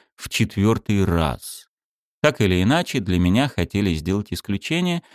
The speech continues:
и представить к этой награде – и Брежнев это предложение сначала поддержал,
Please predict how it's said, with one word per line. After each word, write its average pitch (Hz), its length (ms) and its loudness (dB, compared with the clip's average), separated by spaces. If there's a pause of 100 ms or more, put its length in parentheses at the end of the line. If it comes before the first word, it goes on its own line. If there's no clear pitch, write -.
(220)
и 113 80 2
представить 110 920 -2
к - 80 -14
этой 76 240 -4
награде – 117 640 0 (340)
и 127 100 4
Брежнев 92 540 2
это 85 160 -4
предложение 80 640 0
сначала 73 500 -4
поддержал, 80 1040 -2